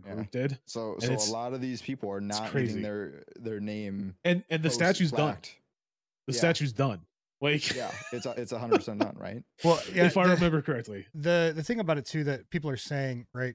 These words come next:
Speaker 3: and, and Blizzard has not come out and said anything about this yet. Like,
Speaker 2: Of course not,
Speaker 3: uh,
Speaker 2: yeah.
Speaker 3: you know, um, is that they are, some people are saying, like, you, you know, you had to have, like, your D-, certain D Ms open, certain things could people block, certain people were banned,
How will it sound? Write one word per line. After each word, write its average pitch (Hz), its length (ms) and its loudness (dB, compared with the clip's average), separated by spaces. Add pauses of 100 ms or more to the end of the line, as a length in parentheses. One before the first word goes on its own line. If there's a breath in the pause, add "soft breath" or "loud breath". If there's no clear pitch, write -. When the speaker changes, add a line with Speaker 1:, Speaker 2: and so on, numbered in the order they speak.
(100)
Speaker 3:
and, 147 280 -6
and 151 160 -2
Blizzard 196 320 2
has 175 180 2
not 147 260 0
come 139 180 0
out 120 140 0
and 113 100 -8
said 120 180 -4
anything 113 300 -2
about 104 240 -2
this - 180 -8
yet. 92 160 -10 (160)
Like, 113 120 -2
Speaker 2:
Of 98 80 -8
course 110 180 4
not, 107 180 2
Speaker 3:
uh, 104 100 0
Speaker 2:
yeah. 120 120 -6
Speaker 3:
you 120 80 -2
know, 104 240 -2
um, 120 340 0
is 131 220 -2
that 131 220 0
they 135 180 2
are, 127 400 0 (420)
some 175 140 -2
people 185 180 2
are 170 60 6
saying, 151 320 2
like, 135 320 2
you, 143 160 -2 (400)
you 143 40 -4
know, 127 160 -2
you 135 160 0
had 160 260 4
to 165 100 4
have, 135 600 4 (460)
like, 123 320 0 (100)
your 117 240 -6
D-, 143 420 0
certain 165 280 -4
D 127 220 -4
Ms 131 240 -2
open, 135 500 2
certain 156 260 -4
things 143 240 -2
could - 120 -10
people 117 180 -4
block, 131 460 6
certain 147 180 -4
people 139 200 -4
were 123 120 -2
banned, 127 460 0